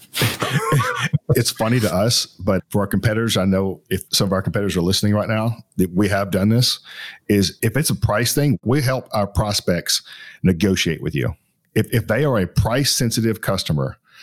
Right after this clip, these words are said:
Speaker 2: we will say, "You know what? We are not the right offering for you. And we can't get down to that.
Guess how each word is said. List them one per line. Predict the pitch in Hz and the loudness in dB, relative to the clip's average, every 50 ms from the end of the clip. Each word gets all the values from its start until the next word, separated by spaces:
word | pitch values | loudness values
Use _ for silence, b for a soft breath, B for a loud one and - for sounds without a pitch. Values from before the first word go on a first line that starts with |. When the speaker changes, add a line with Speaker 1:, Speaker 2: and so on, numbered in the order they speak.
| B B B B B B B | B B B B B B B
Speaker 2:
we | 208 117 80 85 107 127 139 | -8 -2 2 4 4 6 6
will | 131 104 95 | 4 4 2
say, | - - 107 95 95 | 2 2 2 0 0
"You | 90 87 113 | 0 0 2
know | 120 117 | 2 2
what? | 131 123 - 82 | 0 -2 0 0
We | 92 123 131 | 2 2 2
are | 110 92 82 | 2 2 2
not | 85 87 95 98 107 110 | 2 2 2 0 0 0
the | 107 98 | 0 0
right | 95 95 98 98 | 2 2 0 0
offering | - 82 90 92 - 107 110 107 | -2 -2 -2 -2 0 0 0 0
for | - - | 2 2
you. | 107 110 113 117 123 120 B B B B _ B B B B B B B B _ | 2 2 2 2 2 0 B B B B _ B B B B B B B B _
And | - 98 92 87 85 78 67 | 2 4 4 4 4 2 2
we | 85 110 113 | 2 2 2
can't | 113 - - 117 110 - - | 0 -2 -4 -4 -4 -6 -4
get | - 113 - - | -4 -4 -2 -2
down | 98 90 92 104 101 | -2 -2 0 0 2
to | |
that. | 101 104 107 110 107 | 0 0 0 -2 -4